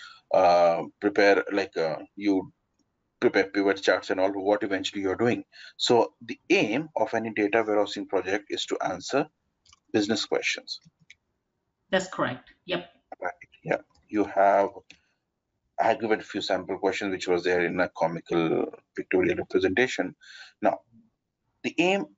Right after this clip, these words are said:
Speaker 1: finally, we sh-, what we should remember is we are answering business questions so that businesses can take informed decisions. Earlier, what happened when we didn't have database, when we didn't have data warehouse, businesses will take decision based upon instincts that, okay, my business
Speaker 2: Mm-hmm.
Speaker 1: is doing good in the eastern region, so it will do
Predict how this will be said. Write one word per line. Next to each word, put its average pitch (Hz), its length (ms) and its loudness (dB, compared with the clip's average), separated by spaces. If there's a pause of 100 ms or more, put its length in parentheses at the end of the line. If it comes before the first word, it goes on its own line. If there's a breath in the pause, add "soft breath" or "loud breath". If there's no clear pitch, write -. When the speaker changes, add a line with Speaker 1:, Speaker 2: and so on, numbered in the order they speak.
(140)
Speaker 1:
finally, 110 320 0
we 110 80 -4
sh-, - 160 -6
what 101 240 0
we 104 60 -2
should 101 180 -4
remember 101 320 2
is 113 140 -2
we 117 80 2
are 123 80 4
answering 127 320 0
business 110 320 -4
questions 98 380 -2
so 120 80 2
that 117 200 2
businesses 110 480 -6
can 113 300 -2
take 113 240 -2
informed 107 640 0
decisions. - 600 -12
Earlier, 120 280 4
what 120 220 6
happened 131 360 -2 (380 loud breath)
when 104 180 -2
we 104 80 -2
didn't 107 240 0
have 107 140 0
database, 101 500 0
when 101 140 0
we 101 100 -4
didn't 101 180 -6
have 104 140 -2
data 98 240 -2
warehouse, 98 340 2
businesses 120 440 0
will 117 160 0
take 117 220 0 (440 soft breath)
decision 123 380 2
based 113 220 0
upon 117 200 0 (300)
instincts 101 320 -6
that, 95 120 0
okay, 135 320 0 (380 loud breath)
my 107 160 4
business 107 360 2
Speaker 2:
Mm-hmm. 98 80 4
Speaker 1:
is 107 80 -2
doing 104 200 0
good 110 160 4
in 107 100 0
the 101 100 -2
eastern 107 360 -2
region, 117 320 0
so 107 140 0
it 101 120 2
will 104 100 0
do 104 240 0